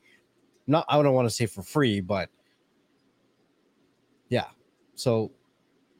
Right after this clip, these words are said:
I guess there's more choices. This isn't necessarily worse than what they had before, because before they didn't have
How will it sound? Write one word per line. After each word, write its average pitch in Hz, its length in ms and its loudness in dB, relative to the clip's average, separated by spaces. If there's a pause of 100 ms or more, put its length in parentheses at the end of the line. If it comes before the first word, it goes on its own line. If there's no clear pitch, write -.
(280)
I 156 80 0
guess 156 160 0
there's 135 200 0
more 135 200 2
choices. 151 580 -2 (460)
This 143 260 0
isn't 175 360 0 (200)
necessarily 139 840 2
worse 120 720 0
than 165 240 0
what 180 180 0
they 180 120 2
had 170 240 0
before, 175 400 -2
because 131 260 0
before 139 440 0
they 127 120 2
didn't 131 220 0
have 113 460 0